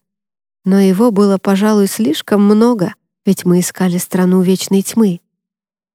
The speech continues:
«Возьми меня за руку», попросила я. Нивен подошёл и накрыл своей ладонью мою. Я подняла другую руку к небу и одним быстрым движением погасила луну и звёзды. На нас обрушилась тьма,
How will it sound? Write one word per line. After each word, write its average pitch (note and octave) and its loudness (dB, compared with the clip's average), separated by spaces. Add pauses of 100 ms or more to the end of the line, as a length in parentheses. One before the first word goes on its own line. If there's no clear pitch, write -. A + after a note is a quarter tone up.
«Возьми C4 2
меня A3+ 4
за C4+ 2
руку», G3 -2 (400)
попросила F3 -2
я. F#3 0 (1080)
Нивен A3 4
подошёл G#3 2
и F#3+ 4
накрыл G3+ 2
своей G3 0
ладонью G3 2
мою. G#3 0 (720)
Я F#3 2
подняла F3+ 2
другую E3+ 2
руку F3+ 0
к - -10
небу G3 0 (200)
и C#4 -2
одним A#3+ 2
быстрым G3 0
движением A3 2
погасила A3 2
луну G#3+ 2
и B3+ 2
звёзды. G#3+ 0 (1120)
На F3 0
нас G3+ 0
обрушилась G#3 -2
тьма, F3+ -4